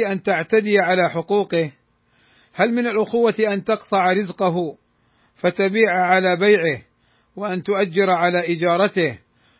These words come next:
وأن تفالح على مفالحته، وأن تخطب على خطبته؟ هل ذلك من الأخوة؟ هل من الأخوة أن تخدعه،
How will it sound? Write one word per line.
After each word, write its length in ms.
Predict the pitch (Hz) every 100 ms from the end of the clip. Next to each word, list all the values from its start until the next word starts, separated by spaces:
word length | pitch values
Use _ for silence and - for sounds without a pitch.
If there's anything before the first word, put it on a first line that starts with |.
| _
وأن 200 | - 170
تفالح 560 | 180 156 208 208 208 175
على 380 | 175 175 185 180
مفالحته، 880 | 170 185 170 165 175 202 175 131 - _ _ _ _ -
وأن 220 | 165 160
تخطب 380 | 214 - 208 190
على 320 | 175 185 175
خطبته؟ 680 | 190 - 202 208 170 123 - _ _ _ _
هل 220 | 202 220
ذلك 320 | 233 226 202
من 180 | 185 175
الأخوة؟ 600 | 170 151 - 185 160 147 - _ _ _ _ _ _
هل 200 | 180 233
من 120 | 240
الأخوة 840 | 233 208 - 233 240 226 226 226 196 _ _ _ _
أن 160 | 196 190
تخدعه، 760 | 208 185 208 202 196 156 110